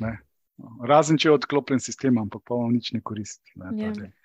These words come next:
Speaker 1: Tako da, jo, jaz lahko rečem tudi, ne vem, danes smo glih testirali eno, rekel, za eno stranko, ne, in, ne vem, roko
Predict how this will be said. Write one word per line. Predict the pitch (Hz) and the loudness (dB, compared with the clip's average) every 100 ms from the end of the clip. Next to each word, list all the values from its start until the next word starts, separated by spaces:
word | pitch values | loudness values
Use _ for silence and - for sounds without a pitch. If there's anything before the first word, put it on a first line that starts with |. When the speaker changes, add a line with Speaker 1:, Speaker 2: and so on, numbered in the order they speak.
| - - - - _ _ | -20 -20 -20 -20 _ _
Speaker 1:
Tako | - 123 | -4 0
da, | |
jo, | 127 127 | 0 0
jaz | 131 - | 0 0
lahko | 135 - | -2 -2
rečem | 131 127 110 | -4 -2 -4
tudi, | - 110 _ _ _ 127 | -6 -10 _ _ _ -2
ne | 117 | 0
vem, | 117 107 | 0 0
danes | 113 123 - | -2 -4 -6
smo | - 110 | -8 -6
glih | 110 123 - | -4 -6 -6
testirali | 120 - 123 120 117 | -10 -6 -4 -4 -4
eno, | 117 120 113 110 104 107 110 | -2 -2 -2 -6 -8 -8 -10
rekel, | 110 113 | -14 -12
za | 107 113 | -6 -4
eno | 117 | -4
stranko, | - 120 120 120 113 | -6 -4 -2 -2 -4
ne, | 110 113 | -6 -6
in, | 110 107 101 _ - _ _ _ _ - | -6 -6 -10 _ -20 _ _ _ _ -14
ne | 107 | -12
vem, | 101 92 | -10 -10
roko | 98 107 - | -12 -14 -14